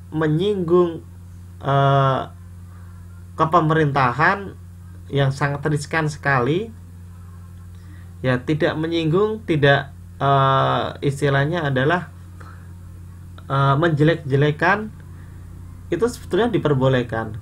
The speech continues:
Kalau memang sifatnya itu membangun, diperbolehkan. Ya. Intinya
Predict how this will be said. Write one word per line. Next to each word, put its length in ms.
Kalau 160
memang 320
sifatnya 640
itu 480
membangun, 640
diperbolehkan. 880
Ya. 240
Intinya 520